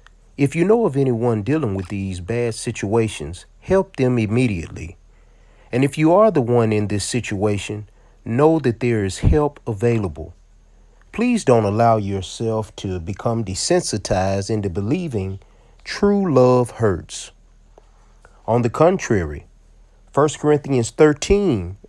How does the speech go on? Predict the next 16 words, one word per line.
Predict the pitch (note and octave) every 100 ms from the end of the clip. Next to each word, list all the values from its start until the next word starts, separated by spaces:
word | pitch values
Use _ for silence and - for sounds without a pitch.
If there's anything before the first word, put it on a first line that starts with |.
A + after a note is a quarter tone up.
| -
verse | A#2+ C#3+
four | - - E3+
through | E3 E3 D#3
seven, | - G3+ E3 F#2 F2 - _ _ _ _ A#2+
gives | C#3 B3+ G3 E3+
us | D3 D3 - - -
specific | - - C3+ A#2 A3+ G#3+ G#3 -
characteristics | G3 F#3 F3 C#3+ C#3+ C3+ - F#2+ E2 - - _ _ _ _ _ -
on | A2 A2 A2+
love. | B2+ A2 F2 C#2 - _ _ _ _ _ _ _ - - - - - - - - - - - - -
Love | G#2 C3+ F#3 G3 G3 F#3+
suffers | - - D3+ D3 B2+ G#2+
long | A2 G2 E2 D2+ - - - - - - - - - -
and | A#2+ A2+
is | -
kind. | - E3+ F3 G2 D#2+ D#2+